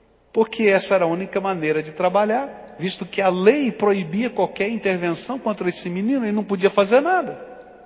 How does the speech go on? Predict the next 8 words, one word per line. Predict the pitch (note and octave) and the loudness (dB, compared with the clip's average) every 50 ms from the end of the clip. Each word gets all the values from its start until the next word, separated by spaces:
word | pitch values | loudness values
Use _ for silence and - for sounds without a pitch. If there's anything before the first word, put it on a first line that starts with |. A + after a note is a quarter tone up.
| - - - - - _ _ _ _ _ _ _ _ _ _ _ - - - - - - - | -20 -20 -20 -20 -20 _ _ _ _ _ _ _ _ _ _ _ -20 -20 -20 -20 -20 0 2
A | F3 | 4
gente | G3 C4+ D4 C#4+ C#4+ | 6 6 4 4 2
vive | A#3 A3+ C4 B3 A#3 B3 | 2 2 2 2 4 2
numa | A#3+ A#3 A#3 A3 | 4 6 4 4
sociedade | A3 - - A3+ G#3+ - - F#3+ F3+ F3 G#3 A#3 B3+ A#3 G3 G3+ | 4 4 4 4 4 4 0 0 2 4 6 6 6 6 4 0
em | G3+ | -2
que | F#3+ - G3+ | -2 0 -2
respeitar | G3 F3+ F#3+ A3+ C#4 C4+ - - - - G#3 G3 F#3 - - - - G#3+ A#3 A#3+ G#3 E3 C#3 - - - | 0 4 6 6 6 6 2 -2 4 4 4 4 4 -4 -8 2 4 6 6 8 6 4 2 0 -12 -14